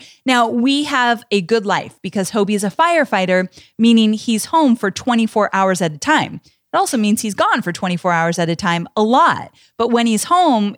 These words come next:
and I'm in a launch, he'll make it his mission to take care of me. Would you agree with that?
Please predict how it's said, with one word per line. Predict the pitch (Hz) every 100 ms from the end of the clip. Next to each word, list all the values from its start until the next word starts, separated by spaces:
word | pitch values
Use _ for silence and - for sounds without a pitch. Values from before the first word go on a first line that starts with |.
| -
and | 208
I'm | 196 208
in | 214
a | 190
launch, | 214 285 214 - - - _
he'll | - 262
make | 262 254
it | 220
his | 208 196
mission | 202 220 262 - 185
to | 170
take | 226 180
care | 196 160
of | 143
me. | 147 - 185 _ 202
Would | 214
you | 240 330
agree | 320 302
with | 277
that? | - 277 277